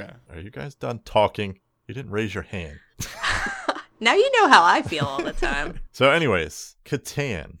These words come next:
Speaker 2: capital C A T A N now.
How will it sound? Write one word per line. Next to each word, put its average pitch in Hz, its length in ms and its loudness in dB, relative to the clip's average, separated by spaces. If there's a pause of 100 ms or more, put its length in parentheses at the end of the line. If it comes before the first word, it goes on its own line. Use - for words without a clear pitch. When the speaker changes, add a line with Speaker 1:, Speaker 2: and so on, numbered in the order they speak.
Speaker 2:
capital 120 500 -2
C 127 480 -8
A 107 360 -2
T 104 360 -10
A 95 320 -8
N 85 400 -12
now. 92 280 -14